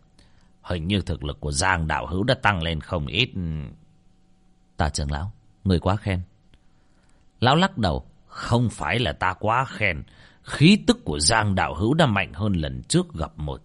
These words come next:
chút. Có lẽ ngươi có tư chất cực cao mới có thể tiến cảnh nhanh như vậy. Với tư chất của ngươi, ta hy vọng, ờ, ngươi có thể tiến dài lên bách kiếp." "Tả trưởng lão quá khen. Ta mới chỉ là sơ kỳ toàn đan.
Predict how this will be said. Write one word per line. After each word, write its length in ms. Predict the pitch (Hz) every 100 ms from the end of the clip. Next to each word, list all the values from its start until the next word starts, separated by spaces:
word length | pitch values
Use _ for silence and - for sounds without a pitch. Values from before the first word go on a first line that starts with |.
| -
chút. 180 | 143 147 - - - - -
Có 80 |
lẽ 140 | 135 170
ngươi 180 | 156 147
có 120 | 170
tư 200 | - 127
chất 240 | - - -
cực 260 | 95 -
cao 180 | - 101
mới 120 | 95
có 120 | - -
thể 200 | - 85
tiến 320 | - 143 190 202
cảnh 280 | 73 64
nhanh 220 | 85 90 76
như 120 | 69
vậy. 260 | 65 67 - - - -
Với 220 | 98 180
tư 160 | 160 123
chất 140 | 196 -
của 120 | 76
ngươi, 180 | 78 98
ta 260 | - 95 92
hy 200 | 90 92
vọng, 320 | 76 76 57
ờ, 140 | 67 -
ngươi 180 | 92 107
có 120 | 151
thể 140 | 85
tiến 240 | - 139 151
dài 200 | 98 82
lên 240 | 87 80
bách 300 | 92 120 -
kiếp." 160 | 107 - 98 92 87 - - _ - _ _ _ _ _ _ _ _ _ _ _
"Tả 100 | 92
trưởng 200 | 80 76
lão 100 | 65
quá 200 | - 92
khen. 260 | 107 90 85 - - _ -
Ta 120 | 98
mới 60 | 104
chỉ 160 | -
là 100 | 71
sơ 200 | 69 101
kỳ 180 | 95 73
toàn 240 | 69 69 67
đan. 160 | 82